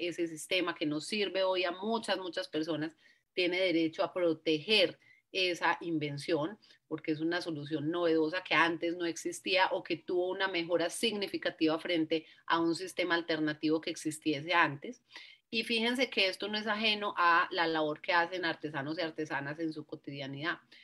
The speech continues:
Eh, constantemente he conocido muchísimos, eh, inventos por parte de los artesanos y las artesanas que mejoran su labor productiva.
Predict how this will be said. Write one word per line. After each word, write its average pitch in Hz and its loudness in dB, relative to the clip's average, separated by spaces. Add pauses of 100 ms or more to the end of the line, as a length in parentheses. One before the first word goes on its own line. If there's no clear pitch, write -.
(220)
Eh, 165 4
constantemente 180 0
he - -6
conocido 170 2
muchísimos, 247 0 (340)
eh, 180 2
inventos 208 0 (300)
por 175 0
parte 175 2
de 190 2
los 185 -6
artesanos 170 -2
y 202 -6
las 175 0
artesanas 165 0
que - -4
mejoran 190 2
su 175 -4
labor 156 2
productiva. 165 -2